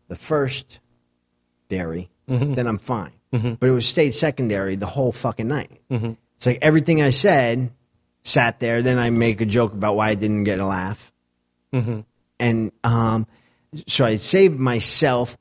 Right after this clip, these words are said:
Speaker 1: the next beat. And then I just gave up. And I went, "Ah, fuck you people."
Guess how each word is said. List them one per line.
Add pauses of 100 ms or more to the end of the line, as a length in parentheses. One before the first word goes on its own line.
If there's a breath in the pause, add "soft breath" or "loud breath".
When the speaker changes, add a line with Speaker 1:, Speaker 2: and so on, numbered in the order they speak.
Speaker 1:
the
next
beat. (1500)
And
then
I
just
gave
up.
And
I
went,
"Ah,
fuck
you
people."